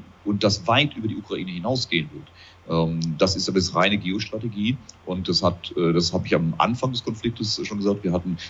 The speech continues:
zweitausendvierzehn, erinnere ich mich, eine Diskussionsrunde vor, bei der Montagsgesellschaft in Frankfurt,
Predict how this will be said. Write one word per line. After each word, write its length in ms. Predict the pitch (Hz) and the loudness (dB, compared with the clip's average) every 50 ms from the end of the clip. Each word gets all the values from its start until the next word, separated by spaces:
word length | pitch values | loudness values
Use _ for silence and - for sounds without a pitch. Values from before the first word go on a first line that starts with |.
| - - | -4 -2
zweitausendvierzehn, 1120 | - - 85 87 87 90 85 80 82 - - - 80 82 - - - 139 139 - 135 110 | 4 6 6 6 6 6 4 4 4 2 -2 -4 -4 -4 0 4 6 6 6 6 4 4
erinnere 160 | 92 90 98 101 | 4 4 2 2
ich 120 | 101 - | 0 0
mich, 120 | 104 - - | 0 2 4
eine 300 | 80 90 92 90 87 82 - - - | 4 6 6 6 4 4 2 -4 -2
Diskussionsrunde 1040 | - 104 - - 104 98 - 98 107 120 - - 110 107 104 104 104 98 95 90 80 | 0 0 4 6 6 8 10 10 10 8 8 6 6 8 10 12 12 12 10 8 6
vor, 140 | - - 90 | 6 4 4
bei 140 | 82 - - | 6 8 8
der 100 | 82 80 | 8 8
Montagsgesellschaft 720 | 85 87 104 123 139 127 - 110 101 98 92 95 - - - | 8 6 4 2 2 2 2 4 6 6 6 4 4 0 -2
in 80 | 87 | -2
Frankfurt, 520 | 80 - - 80 92 - - 95 98 95 | 0 2 2 2 2 4 6 6 6 6